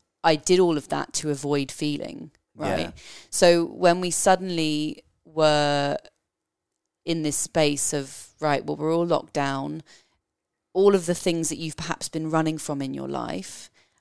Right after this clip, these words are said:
Speaker 1: are now sat right next to you on the
Speaker 2: Yeah.
Speaker 1: sofa. You have no choice but to, to feel them. So
Speaker 2: Yeah.
Speaker 1: essentially, like, I think everyone started to feel, right? And they started to feel things that they didn't wanna feel,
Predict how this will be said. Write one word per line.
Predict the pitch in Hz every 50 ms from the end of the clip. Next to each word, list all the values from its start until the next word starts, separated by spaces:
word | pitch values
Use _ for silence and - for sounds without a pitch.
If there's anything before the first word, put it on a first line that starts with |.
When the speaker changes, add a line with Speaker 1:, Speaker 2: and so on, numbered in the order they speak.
| _ _ _ _ _ _ _ -
Speaker 1:
are | - 160 160
now | 160 160 156 151 147 151 147 -
sat | - - - - 170 139 - - -
right | - 147 143 160 160 156 151 - _ -
next | 156 160 160 - - - - -
to | - 151
you | 131 80 80 95 117 156 - - - _ _ _ _ -
on | 151 156 147
the | 143
Speaker 2:
Yeah. | 143
Speaker 1:
sofa. | 143 - 151 131 131 135 - - - 85 101 170 160 - _ _ _ _ _ _ _ _ _
You | - 160 165 170 165
have | 143 151 156 156 147
no | 160 156 160 156 151 147
choice | 143 - - - 160 147 143 139 139 - - - - - - - - - _
but | - 123 - - -
to, | - 151 139 -
to | - - 160
feel | - - - 247 247 247 196
them. | - - - - - - - -
So | - - 233
Speaker 2:
Yeah. | 226
Speaker 1:
essentially, | 220 - 240 233 226 - - 185 170
like, | 156 147 139 139 - - _ _ _ _ -
I | 170
think | - 175 170 156
everyone | 185 175 175 170 165 160 156
started | - - 170 156 151 - -
to | - 147
feel, | - - 165 147 101 - 101 98 - _ _ _ _ _ _ _
right? | - 156 147 151 156 - - _ _ _ -
And | 175 175 165 165 156
they | 170
started | 147 - - 180 - -
to | - -
feel | - - 160 147
things | 135 - 160 147 143 139
that | 139 -
they | 143
didn't | 135 - 143 143 120
wanna | 139 135 135
feel, | - - - 214 202 196 196 190 190